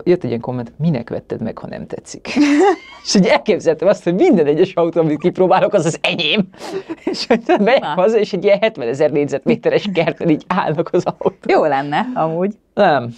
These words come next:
Speaker 1: nem, fú, nekem már néha a két autónak is a, a logisztikája az vállalhatatlan. Haladjunk tovább.
Speaker 2: Fú.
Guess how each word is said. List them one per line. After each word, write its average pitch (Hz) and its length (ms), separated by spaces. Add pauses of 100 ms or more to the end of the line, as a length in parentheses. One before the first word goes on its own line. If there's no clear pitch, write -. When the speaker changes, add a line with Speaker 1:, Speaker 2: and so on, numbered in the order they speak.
(120)
Speaker 1:
nem, 131 320
fú, 151 240
nekem 123 320
már 147 140
néha 151 220
a 123 60
két 143 280
autónak 120 440
is - 160
a, 113 520
a 95 60
logisztikája 117 760
az 120 200
vállalhatatlan. 113 920
Haladjunk 233 380
tovább. 196 420 (440)
Speaker 2:
Fú. 185 440